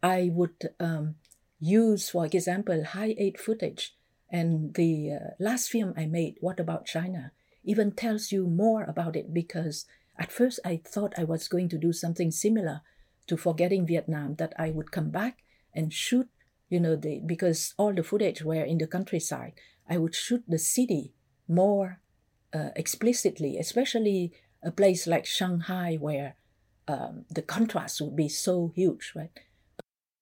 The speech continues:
I look at the footage, uh, on the countryside. I did have some cities, small cities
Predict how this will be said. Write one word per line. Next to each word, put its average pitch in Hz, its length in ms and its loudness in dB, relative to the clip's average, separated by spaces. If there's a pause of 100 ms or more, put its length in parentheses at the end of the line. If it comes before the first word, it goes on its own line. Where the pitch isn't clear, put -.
(480)
I 185 100 2
look 247 320 4
at 254 140 -6
the 180 120 0
footage, - 640 -6 (560)
uh, 156 380 0
on 165 100 0
the 170 80 4
countryside. 180 720 -2
I 170 100 0
did 240 240 0
have 220 220 -6
some 160 400 -2
cities, 190 760 -2 (160)
small 190 340 0
cities 175 600 -4